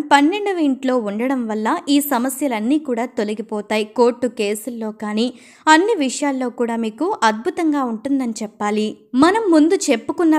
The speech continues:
విధంగానే ఈ కాలంలో మీరు మాట విషయంలో చాలా వరకు కూడా జాగ్రత్త వహించండి. లేకపోతే సంతోషంగా ఉన్న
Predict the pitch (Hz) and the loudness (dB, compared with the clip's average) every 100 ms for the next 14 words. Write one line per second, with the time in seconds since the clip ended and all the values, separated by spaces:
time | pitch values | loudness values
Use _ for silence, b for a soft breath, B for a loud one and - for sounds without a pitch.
0 | 247 220 240 220 220 233 233 302 311 294 | 2 -2 -2 -2 0 -2 0 -2 0 2
1 | 254 302 294 269 247 226 339 359 262 254 | 2 2 2 0 0 0 0 0 2 2
2 | 294 415 339 285 240 240 240 233 220 269 | 2 -2 -4 -4 -4 -6 -2 -2 0 -2
3 | 254 233 240 226 226 233 247 233 214 220 | -4 -4 -6 -4 -4 -4 -4 -2 -4 -4
4 | 269 269 226 202 202 208 - 208 208 226 | -8 -8 -8 -6 -8 -8 -8 -6 -4 -4
5 | B B B - 254 247 247 - 226 220 | B B B 0 4 4 2 -4 -4 -2
6 | 320 453 330 302 294 427 415 359 320 302 | -4 -2 2 2 2 0 -2 -2 -2 0
7 | 277 | 0